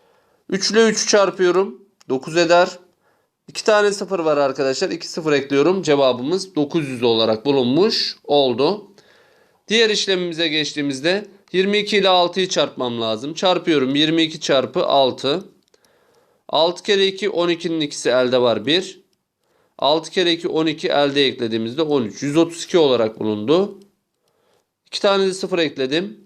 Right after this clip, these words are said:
On üç bin iki yüz olarak cevabımıza ulaşmış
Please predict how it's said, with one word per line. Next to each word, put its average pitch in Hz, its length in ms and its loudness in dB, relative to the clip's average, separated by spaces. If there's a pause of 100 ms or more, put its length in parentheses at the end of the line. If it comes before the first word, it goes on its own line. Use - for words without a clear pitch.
(560)
On 170 180 2
üç - 240 -2
bin 120 100 -2
iki 120 200 -4
yüz 165 320 0 (160)
olarak 110 440 0
cevabımıza 113 540 2
ulaşmış 143 840 -2